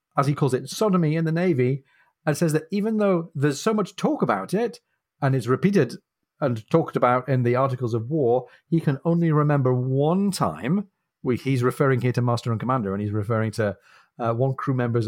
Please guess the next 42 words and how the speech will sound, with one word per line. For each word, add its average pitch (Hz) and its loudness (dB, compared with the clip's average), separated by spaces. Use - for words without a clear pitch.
uncontrolled 135 -4
passion - -8
for 120 -6
a 107 -4
goat, 110 -6
which 110 -10
is 113 -4
not - -4
quite 131 -6
the 104 -4
same 107 -6
thing 117 -4
as 117 -4
same-sex 110 -4
relationships 104 -6
between 113 -6
men, 101 -4
but, - -10
you - -12
know, - -14
never 104 -6
mind. - -12
It's - -16
the 110 -8
eighteenth 104 -8
century 98 -8
attitude 107 -10
there. 104 -16
Um, 131 -4
he's 143 -2
surprised 180 0
then 147 2
that 139 0
it's 131 -4
ever 143 0
come 160 -2
up 277 -6
on 123 -4
one 127 0
of 120 -2
their 139 -2
ships. - -14